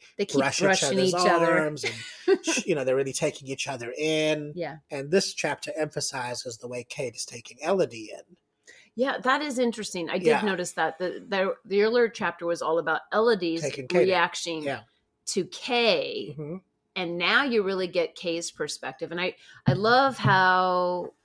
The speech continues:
Speaker 1: Emma goes back and forth between the characters, even though the book is called Elodie, right?
Speaker 2: Right.
Speaker 1: But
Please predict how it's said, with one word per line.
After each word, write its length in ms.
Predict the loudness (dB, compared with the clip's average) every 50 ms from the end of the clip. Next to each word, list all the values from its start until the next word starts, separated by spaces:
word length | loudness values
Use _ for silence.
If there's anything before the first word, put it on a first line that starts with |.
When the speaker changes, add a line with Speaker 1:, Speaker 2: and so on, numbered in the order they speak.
| _ _ _ _ -12 -8
Speaker 1:
Emma 260 | -4 -2 0 0 0
goes 300 | 2 2 2 2 0 -2
back 300 | -2 -2 -2 -2 -4 -6
and 120 | -8 -8
forth 400 | -6 0 2 2 2 2 0 -2 -8
between 320 | -12 -10 -6 -6 -6 -6
the 80 | -6 -8
characters, 800 | -6 -4 -2 -2 -2 -4 -4 -6 -4 -4 -4 -4 -6 -10 -14 -16 _ -20 _ _
even 220 | -2 2 4 4
though 220 | 4 4 4 2 0 _ _
the 80 | 2
book 220 | 4 4 6 6 4
is 80 | 4
called 240 | 4 2 0 0 2 2
Elodie, 400 | 2 4 4 4 2 0 -2 -2
right? 320 | -2 0 2 2 2 2
Speaker 2:
Right. 260 | 2 2 0 -4 -4 2
Speaker 1:
But 240 | 4 4 4 2